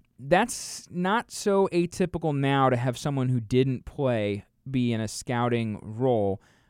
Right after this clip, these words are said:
But back then, maybe a little more so, it was out of the norm. Uh, baseball was still kind of changing to the analytical mindset at that point. There were still a lot of people that had played that filled front office roles.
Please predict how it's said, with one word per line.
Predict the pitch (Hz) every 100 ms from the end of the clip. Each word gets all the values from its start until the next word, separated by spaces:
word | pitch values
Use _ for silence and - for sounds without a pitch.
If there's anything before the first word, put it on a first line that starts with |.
| _
But | - 143
back | 180 233 -
then, | 214 214 208 196
maybe | 190 233 320 262
a | 170
little | 139 156 208 220
more | 208 214
so, | 208 208 208
it | 220
was | 175 170
out | 165 175
of | 185
the | 165
norm. | 156 160 175 220 226
Uh, | 156 143
baseball | 143 156 - 175 151
was | 143
still | - 160
kind | - 160
of | 131
changing | - 143 147 156 170 165 160 _ _ _
to | 170
the | 135 135
analytical | 147 143 143 143 143
mindset | 120 113 135 - 156 160 -
at | 156
that | 165 160
point. | - 160 175
There | 160 131
were | 123
still | - 151 147
a |
lot | 139 127 131
of | -
people | 151 127 123
that | 113
had | 113 101
played | - 123 117 143
that | 143 -
filled | - 131 120
front | - 123
office | 110 113 156 151 160
roles. | 160 175